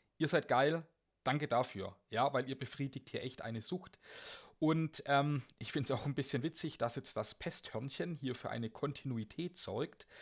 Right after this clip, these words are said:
ähm, aber geschenkt. Ja, und wie funktioniert das Ganze? Ähm, ich verlinke das natürlich in den Shownotes, aber im Prinzip schickt ihr an eine Postfachadresse in Berlin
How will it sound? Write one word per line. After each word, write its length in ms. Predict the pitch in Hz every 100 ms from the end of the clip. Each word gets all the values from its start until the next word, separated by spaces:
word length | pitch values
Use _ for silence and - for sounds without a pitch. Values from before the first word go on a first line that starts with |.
| - - - -
ähm, 320 | 127 127 131 -
aber 220 | 131 131
geschenkt. 500 | 120 - 123 180 - - - - -
Ja, 140 | 139 151
und 140 | 165
wie 80 | 165
funktioniert 500 | 170 151 - 151 190
das 180 | 180 -
Ganze? 460 | 160 160 170 156 - _ _ _ _ _ _ _ _ _ -
Ähm, 420 | - 135 127 123 - _ 180 - -
ich 140 | 120
verlinke 260 | - 135 185
das 180 | 175 -
natürlich 380 | 147 156 135 131
in 60 |
den 120 | 98
Shownotes, 720 | 98 160 170 180 165 160 - -
aber 320 | 127 120 117
im 180 | 113 113
Prinzip 440 | 113 - 151 -
schickt 320 | - 151 -
ihr 160 | 127 -
an 120 | 107
eine 240 | 104 104
Postfachadresse 960 | 101 160 - - 143 - 117 - 113 -
in 200 | 120 107
Berlin 560 | 101 107 139 170 185